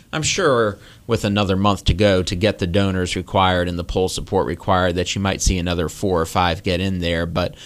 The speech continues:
I do think we're gonna be down to about a dozen people debating in September. And you really wonder at that point what the,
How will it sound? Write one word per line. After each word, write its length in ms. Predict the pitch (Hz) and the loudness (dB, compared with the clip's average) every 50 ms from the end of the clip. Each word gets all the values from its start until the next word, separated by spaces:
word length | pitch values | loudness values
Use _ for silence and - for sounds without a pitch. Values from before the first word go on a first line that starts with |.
| - - - - - | -20 -20 -14 -6 -4
I 60 | 107 | 2
do 160 | 113 143 151 | 4 4 4
think 240 | 147 - 107 98 - | 4 4 -2 -2 -2
we're 80 | 107 | -2
gonna 180 | 92 101 98 92 | -2 0 0 0
be 300 | 85 92 98 98 92 87 | 2 2 2 2 0 -2
down 320 | 95 95 104 98 98 95 90 | -2 0 0 2 2 0 -2
to 120 | - 107 | -2 -2
about 260 | 92 87 92 90 87 | -2 0 0 0 0
a 60 | 82 80 | 0 -2
dozen 360 | 82 104 101 104 - 101 87 | 0 0 0 0 0 -4 -4
people 320 | - 104 104 98 - 85 | -2 -2 -2 -2 -2 -4
debating 460 | 82 82 76 90 95 101 104 95 90 | -4 -4 0 2 2 2 2 0 -2
in 160 | 82 85 82 85 | -4 -4 -6 -4
September. 760 | - - - - - - 95 87 87 82 87 85 85 85 - - - - - - | -4 -4 -2 2 2 2 2 2 -2 0 0 0 0 -2 -4 -12 -20 -20 -18 -10
And 100 | - 160 | -6 -2
you 80 | 180 170 | -2 0
really 240 | 151 165 143 123 113 | 2 4 4 4 4
wonder 360 | 104 107 107 107 98 101 98 | 4 2 2 2 4 4 4
at 160 | 95 90 85 | 4 2 2
that 220 | - 98 90 - - | 2 0 0 0 -2
point 340 | - - 107 101 95 - | -4 -2 0 -2 -2 0
what 180 | - 92 85 - | -2 -2 -2 -2
the, 320 | - 90 85 82 80 80 | -2 0 0 0 -2 -4